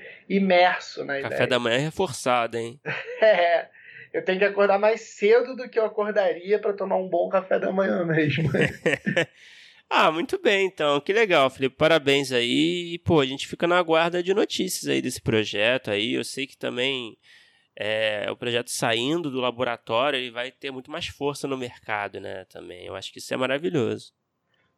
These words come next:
Speaker 1: Tomara, tomara. Agora vamos falar do episódio de hoje, né, Bruno? Eu, <laughs> eu fui entrevistado aqui pelo, pelo, pela primeira vez no meu tratamento, fico um pouco sem graça a conversa,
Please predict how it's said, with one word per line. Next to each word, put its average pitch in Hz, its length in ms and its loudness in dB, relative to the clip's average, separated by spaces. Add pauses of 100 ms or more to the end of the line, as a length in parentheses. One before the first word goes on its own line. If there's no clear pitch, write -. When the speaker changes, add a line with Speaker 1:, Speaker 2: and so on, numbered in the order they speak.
Speaker 1:
Tomara, 151 480 2
tomara. 131 540 -2 (520)
Agora 277 300 4
vamos 285 300 -2
falar 339 240 4
do 277 80 -2
episódio 247 440 2
de 254 140 -2
hoje, 220 420 4
né, 175 160 -2
Bruno? 165 240 -4
Eu, 156 280 2
<laughs> 196 120 -2
eu 185 140 0
fui 196 300 0 (120)
entrevistado 175 920 2
aqui 175 420 -6
pelo, - 440 -4
pelo, 147 260 0
pela 151 240 4
primeira 160 380 2
vez 165 280 2
no 165 200 -2
meu 156 200 2
tratamento, 156 540 0
fico - 220 -18
um 151 80 -8
pouco 165 240 -2
sem 165 220 0
graça 151 420 2
a - 40 -14
conversa, 180 600 2